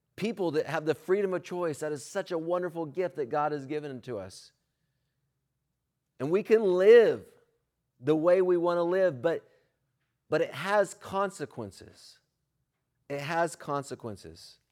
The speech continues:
In Revelation chapter two, verses twenty-one through twenty-three, the letter to the church of Thyatira continues, and I warn you, this is intense language, and I'll try to unpack it just a little bit.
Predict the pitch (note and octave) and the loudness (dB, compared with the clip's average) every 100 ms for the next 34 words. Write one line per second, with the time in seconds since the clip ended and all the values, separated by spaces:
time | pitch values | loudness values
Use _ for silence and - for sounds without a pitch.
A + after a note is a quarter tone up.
0 | _ _ _ _ _ _ _ _ - C3 | _ _ _ _ _ _ _ _ -2 2
1 | D3+ D#3 D3+ C#3 C#3 C#3 C#3 C3+ B2+ - | 4 4 2 -2 0 0 0 -4 -6 -10
2 | _ - - D#3 A#2+ G2+ - _ - C3 | _ -4 2 4 2 -2 -14 _ -2 -2
3 | B2+ B2 - D3 C#3 C3+ C3+ C3 B2+ - | -2 -4 -2 0 2 2 0 -2 -6 -4
4 | C3+ B2 C#3 C3 A2+ A2+ C3+ C3+ A2 - | -4 -2 0 0 0 2 2 2 -2 -6
5 | _ _ _ - B2 B2+ - D3+ - - | _ _ _ -4 -2 0 4 2 2 -6
6 | A#2+ - C3 C3 A#2 C3+ B2+ B2 G#2+ A2+ | -6 -2 2 2 2 0 0 0 -4 -8
7 | G#2+ C3+ C3 A2+ G#2 A2 G2+ _ _ - | -8 -6 -4 -4 -4 -6 -8 _ _ -2
8 | A#2+ B2 C#3+ D3 C3 B2+ A#2+ B2 G#2 _ | 0 2 2 2 0 -2 -2 -4 -6 _
9 | _ - B2+ - D#3+ D3 - C#3 D3 C#3+ | _ -6 -6 -4 -4 -4 -2 -2 0 0
10 | G#2+ E2+ D#2+ - _ _ _ _ - G#2+ | -4 -8 -10 -16 _ _ _ _ -8 -4
11 | A2 - - C3 B2+ B2 A2 C3 B2 A#2 | -4 -6 -4 0 2 0 -4 -6 -6 -8
12 | G2+ - G#2+ A#2 G#2 F2+ D#2+ | -10 -10 -6 -4 -4 -8 -14